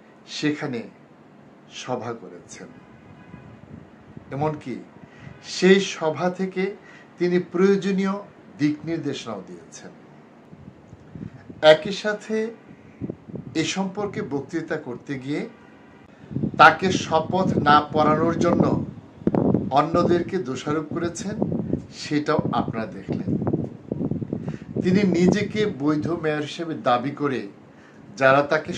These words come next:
শপথ পড়াচ্ছে না, তারাই অবৈধ কাজ করছে বলে দাবি করেছেন। তার দিক থেকে হয়তো এ দাবিটি ঠিক, কিন্তু এ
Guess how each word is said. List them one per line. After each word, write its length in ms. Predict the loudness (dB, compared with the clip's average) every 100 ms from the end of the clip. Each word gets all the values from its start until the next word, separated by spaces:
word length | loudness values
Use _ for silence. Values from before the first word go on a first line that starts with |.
| -4
শপথ 360 | -4 -6 -6 -8 -2
পড়াচ্ছে 440 | 2 2 0 -6 -4
না, 80 | -4 -8 -20 -20 -20 -16 2
তারাই 280 | 6 8 6 2 -6 -4
অবৈধ 280 | -2 0 -2 -2 0
কাজ 160 | 0 -4 -12
করছে 260 | -12 -10 -8
বলে 200 | -6 -8 -12 -18 -20 -20 -20 -18 -6 -2
দাবি 240 | -2 -6 -14
করেছেন। 440 | -18 -18 -18 -18 -20 -20 -20 -20 -20 -20 -20 -20 -20 -20 -8 8
তার 180 | 8 8
দিক 100 | 2 -4 -8
থেকে 160 | -8 -4
হয়তো 360 | 2 2 2 -4 -4 -8 -14 -10
এ 20 | 2
দাবিটি 400 | 4 4 0 -12 -16 -16
ঠিক, 180 | -16 -16 -18 -20 -20 -20 -20 -20 -20 -20 -10
কিন্তু 300 | -8 -6 -6 -6 -10 -20 -20 -20 -18 -18 -16 -18 -8
এ 20 | 4